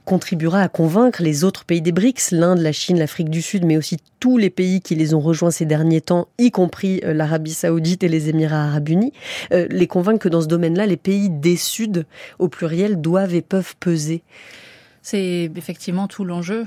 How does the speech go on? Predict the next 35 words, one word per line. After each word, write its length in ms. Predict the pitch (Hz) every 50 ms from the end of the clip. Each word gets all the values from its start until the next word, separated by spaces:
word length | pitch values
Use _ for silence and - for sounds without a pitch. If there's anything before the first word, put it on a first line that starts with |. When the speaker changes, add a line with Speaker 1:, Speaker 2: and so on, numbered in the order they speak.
| 196 208
Speaker 2:
Euh, 220 | 190 180 175 165
je 80 | 160 -
pense 160 | - 185 170
que 60 | -
c'est 100 | - -
important 540 | 170 165 - 185 175 - - - 190 190 185
que 180 | - - - 170
cette, 400 | - - - 165 151 156 - 165
euh, 160 | 151 151 147
présidence 480 | 147 - - 175 156 170 165 175 175 165
brésilienne, 420 | 165 156 156 160 165 180 190 180
elle 100 | 151 139
soit 180 | - - 165 151
une 160 | 147 147 147
présidence 600 | _ - - 175 160 156 156 170 170 165 - -
de, 320 | 160 143 139 135 135 131 131 147
de 100 | - 160
cop 320 | - - 190 196 202 - - - - - - - _ -
et 60 | 165
pas 140 | - 160 156
juste 260 | 151 160 196 196 -
une 100 | 190 165
présidence 360 | - - 165 151 160 160 151
des 80 | 160 160
brics, 320 | 160 185 240 233 - -
ou 40 | 165
plutôt 300 | - - 151 - 185 185
qu'elle 240 | - - 151 143 139 - - - - - -
mette 240 | - 180 202 202 -
à 60 | 196
profit, 560 | 170 - - - 170 170 - - 202 208 202
euh, 160 | 175 156 151 143
cette 240 | - - 160 147
double 260 | 147 170 170 165 160 156
casquette, 520 | - 165 - - - 233 240 - - -